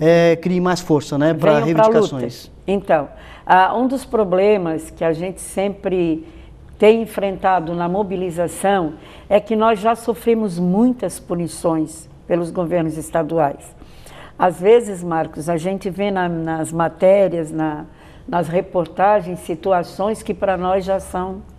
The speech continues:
Speaker 2: ultrapassadas. Nós sempre tivemos desconto de falta da greve. Nós já trabalhamos em governos repondo aulas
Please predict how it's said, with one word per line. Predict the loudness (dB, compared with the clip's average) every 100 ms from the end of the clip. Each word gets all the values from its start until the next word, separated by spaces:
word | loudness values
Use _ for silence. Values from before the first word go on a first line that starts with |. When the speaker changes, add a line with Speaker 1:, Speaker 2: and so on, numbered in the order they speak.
| -12
Speaker 2:
ultrapassadas. | -8 0 0 0 -4 0 0 0 -4 -12 -16 -20 -20 -2
Nós | 4 4
sempre | 4 0 2 2 -4
tivemos | -6 -4 -2 -2 -2 -6
desconto | -8 -12 -2 0 0 -4 -12 -18 -18 -20 -20 -14
de | -10 -10
falta | 0 4 4 2 -10 -18 -18 -20 -16 0
da | 2
greve. | 2 0 -2 -6 -18 -20 -20 -20 -20 -20 -10
Nós | 2 2
já | 4 2
trabalhamos | 2 2 2 2 -2 -4
em | -2 2
governos | 2 2 2 4 4 2 -6 -4
repondo | -2 -2 -2 -4 -2 0
aulas | 2 2 2 -2